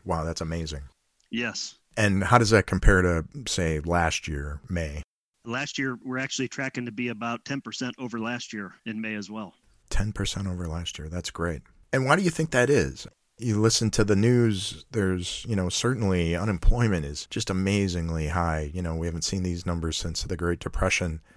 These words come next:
Speaker 1: What do you hear from people coming in buying cars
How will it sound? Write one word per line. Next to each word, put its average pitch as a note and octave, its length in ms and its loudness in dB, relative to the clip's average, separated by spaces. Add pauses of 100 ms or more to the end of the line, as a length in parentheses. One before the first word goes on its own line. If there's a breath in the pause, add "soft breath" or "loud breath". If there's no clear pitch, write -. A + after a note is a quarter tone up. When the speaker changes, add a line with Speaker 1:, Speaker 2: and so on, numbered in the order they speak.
(100)
Speaker 1:
What A#2 260 2
do - 80 -2
you C3 140 2
hear B2 300 6
from G#2+ 240 -2
people - 300 10
coming G#2 340 2
in G2+ 160 4
buying F#2 340 4
cars E2+ 580 0